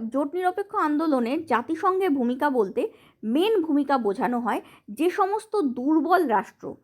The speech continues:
বা সদ্য স্বাধীনতাপ্রাপ্ত রাষ্ট্র, অর্থনৈতিক দিক থেকে অতটা অগ্রসর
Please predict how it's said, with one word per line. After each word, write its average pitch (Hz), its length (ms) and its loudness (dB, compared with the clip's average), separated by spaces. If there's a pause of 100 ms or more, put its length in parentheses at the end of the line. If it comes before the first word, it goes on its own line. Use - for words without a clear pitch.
(380)
বা 233 220 0
সদ্য 285 640 0
স্বাধীনতাপ্রাপ্ত 294 1040 0
রাষ্ট্র, 277 540 0 (300)
অর্থনৈতিক 330 800 -4
দিক 302 220 -6
থেকে 320 340 -2 (100)
অতটা 339 500 0 (320)
অগ্রসর 277 520 2